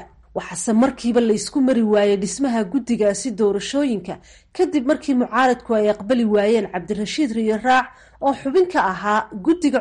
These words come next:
cusub loona tirinayay xisbiga muxaafidka iyo madaxweyne Biixi.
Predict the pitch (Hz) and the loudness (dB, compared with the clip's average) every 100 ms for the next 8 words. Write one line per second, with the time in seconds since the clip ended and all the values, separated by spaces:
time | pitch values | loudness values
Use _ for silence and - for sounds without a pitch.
0 | - 247 - 269 - _ _ - 254 269 | -2 -4 -2 -2 -4 _ _ -2 2 4
1 | 349 349 262 269 233 247 247 302 - 226 | 2 0 -2 0 0 -2 -4 -8 -6 -4
2 | 214 214 - 254 254 233 - 226 226 226 | -4 -4 -2 -2 -2 -6 -2 -2 0 -2
3 | 208 185 - 202 190 190 196 233 - | -2 -4 -2 -2 0 -2 -4 -4 -2